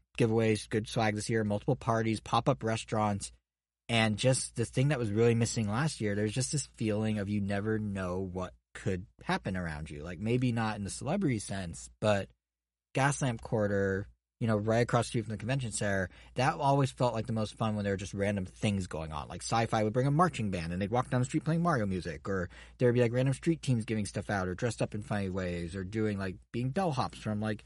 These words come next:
the Bates Hotel, you know, different things like that. And that felt the most lacking last year. And it was cool to see it come back in full force this year, be it, you know, I'm, Cisco popping up when I'm just eating some ice cream and doing his set, or, like,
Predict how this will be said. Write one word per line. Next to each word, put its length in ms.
the 80
Bates 320
Hotel, 280
you 120
know, 100
different 300
things 180
like 140
that. 300
And 460
that 360
felt 300
the 80
most 300
lacking 420
last 420
year. 320
And 100
it 60
was 120
cool 260
to 60
see 180
it 80
come 140
back 200
in 80
full 180
force 300
this 260
year, 340
be 220
it, 200
you 80
know, 180
I'm, 240
Cisco 480
popping 400
up 140
when 80
I'm 60
just 180
eating 140
some 160
ice 180
cream 280
and 80
doing 180
his 180
set, 440
or, 140
like, 240